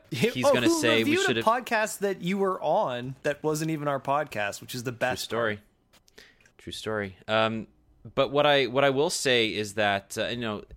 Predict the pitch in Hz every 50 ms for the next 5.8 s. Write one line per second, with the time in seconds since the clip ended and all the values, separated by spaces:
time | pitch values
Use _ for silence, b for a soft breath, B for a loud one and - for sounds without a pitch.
0 | - _ - 113 110 110 107 113 113 117 127 123 123 135 120 113 113 - - -
1 | 104 104 104 104 - - 104 - - - 113 107 104 101 92 95 - - - 107
2 | 95 73 82 95 101 104 104 - - - 92 85 85 85 85 - 104 110 110 98
3 | - 139 156 - - - - 127 117 - - 123 104 98 92 90 85 85 85 b
4 | b b b b b b b b b b b _ - 98 98 98 95 95 85 -
5 | - - - - - - - - 104 - 110 - - - -